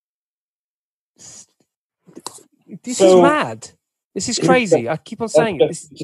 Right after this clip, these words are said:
Speaker 2: Justin Timberlake and my man Eli.
Speaker 1: Dude.
Speaker 2: Eli's one of the founders of Zoo York Skateboarding. Here's Andre Leon Talley and Fam Lay.
Speaker 1: I'm troubled that I don't know about it. <laughs>
Speaker 2: I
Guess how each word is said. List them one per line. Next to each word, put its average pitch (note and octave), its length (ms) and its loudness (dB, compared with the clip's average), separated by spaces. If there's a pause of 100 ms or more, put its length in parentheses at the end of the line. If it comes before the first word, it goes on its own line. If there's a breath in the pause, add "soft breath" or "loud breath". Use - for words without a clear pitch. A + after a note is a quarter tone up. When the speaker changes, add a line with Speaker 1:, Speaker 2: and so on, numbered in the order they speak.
(160)
Speaker 2:
Justin D3 300 0
Timberlake C#3+ 600 2
and B2+ 280 -8 (100)
my B2+ 120 -6
man B2+ 240 -4
Eli. C3+ 400 0 (2000)
Speaker 1:
Dude. C#3+ 640 -14
Speaker 2:
Eli's C#3 300 4
one C3+ 120 -2
of B2+ 80 -2
the B2 80 -2
founders B2+ 360 -2
of A2 140 -8
Zoo A#2 140 -10
York A#2 280 -2
Skateboarding. A#2+ 720 -4 (420)
Here's C#3+ 140 0
Andre C3+ 320 2
Leon B2+ 300 0
Talley B2 440 2
and A#2 160 -8
Fam A#2 240 -2
Lay. A2+ 400 2
Speaker 1:
I'm G3 120 0
troubled C#4+ 440 0
that A#3+ 100 4
I G3+ 80 2
don't F#3 280 0
know F3 200 2
about G#3 340 0
it. C4 160 0
<laughs> E5+ 1000 -8
Speaker 2:
I A#3 140 2